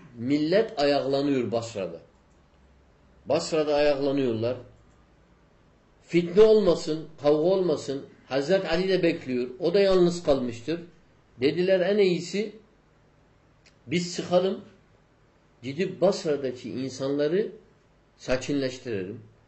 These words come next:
Ondan sonra Hazret Ali'den, Medine'den kaçan katilleri biz Basra'da önlerini keseriz. Böyle bir içtihad ettiler.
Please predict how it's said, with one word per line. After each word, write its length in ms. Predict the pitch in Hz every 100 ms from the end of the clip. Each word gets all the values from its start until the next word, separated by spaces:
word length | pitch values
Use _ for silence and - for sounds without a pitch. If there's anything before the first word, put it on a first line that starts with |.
| _ _ _
Ondan 420 | 135 151 170 220 233
sonra 500 | - 160 139 110 - - _ _ _
Hazret 580 | 123 135 156 233 - 170
Ali'den, 360 | 160 143 135
Medine'den 720 | 123 143 160 220 190 160 135 -
kaçan 460 | 156 - 220 180 110 - - - - _ _ _
katilleri 680 | 120 131 135 143 143 156 185
biz 200 | 185 147
Basra'da 360 | 165 170 151 147
önlerini 420 | 143 135 127 151
keseriz. 580 | - 107 - 87 - - _ _ _ _ _ _ _ _ _ _ _ _ _ _ _ _ 147
Böyle 280 | 175 147 147
bir 80 |
içtihad 440 | 147 123 - 107 98
ettiler. 300 | 87 -